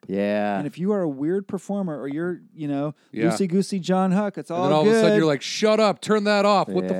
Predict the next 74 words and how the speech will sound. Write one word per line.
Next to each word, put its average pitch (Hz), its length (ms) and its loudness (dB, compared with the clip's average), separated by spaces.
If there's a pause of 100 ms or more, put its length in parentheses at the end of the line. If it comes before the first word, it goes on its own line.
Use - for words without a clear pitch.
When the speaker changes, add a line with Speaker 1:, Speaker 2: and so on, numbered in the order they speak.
Speaker 3:
fuck's 202 220 -2
the 196 60 -6
Speaker 1:
Yeah. 196 40 -6
Speaker 3:
matter 196 200 -2
with 160 140 -4
you?" 151 80 -4
Then 143 160 -4
everyone's 135 320 -6
like, 123 260 -6
"Hey, 117 440 -8
guy." 90 140 -8
Speaker 2:
You're 170 80 0
like, 107 200 -2
"Oh, 180 380 4
you 175 160 -4
just 220 160 -6
remind 170 200 -2
me 160 60 0
of 156 60 -2
my 156 100 0
older 147 200 0
brother. 151 440 0
Speaker 3:
Yeah. 147 280 -2
Speaker 2:
Uh, 156 300 0 (100)
I 175 440 4
think 208 160 0
I 190 100 4
gotta 185 240 2
go. 185 220 4
Speaker 3:
<laughs> - 80 0
Speaker 2:
Like, 151 140 0
Speaker 3:
Yeah. 120 120 -4
Speaker 2:
I, 202 360 2
I 220 40 4
thought 220 180 2
he 202 100 4
was 190 180 2
cool, 214 440 4
and 160 100 -2
now 196 220 -2
he's, 180 280 -2 (480)
you - 140 -4
know," - 80 0
Speaker 1:
Yeah. 92 460 -6 (140)
Speaker 2:
it's 196 160 0
Speaker 3:
Yeah. 85 100 -2
Speaker 2:
a - 20 -14
tricky - 320 -6
Speaker 3:
It's - 100 -16
hard 151 220 0
to - 60 -2
come 262 80 2
Speaker 2:
thing. 123 100 0
Speaker 3:
back 117 260 -4
to. 98 80 -8
Speaker 1:
Yeah. 95 160 -4
Speaker 3:
Yeah. - 200 -2
Speaker 1:
It - 40 -4
Speaker 2:
Yeah, - 140 2
Speaker 1:
does 175 160 0
Speaker 2:
and 185 80 2
I 208 80 4
Speaker 1:
suck. 190 160 0
Speaker 2:
see 294 160 0
it, 175 100 -2
and 175 140 -4
I 175 60 0
see 269 160 -6
it - 20 -4
with 226 80 -2
other 202 120 -2
performers, 170 680 -4
and 160 160 -10
it's, 147 220 -12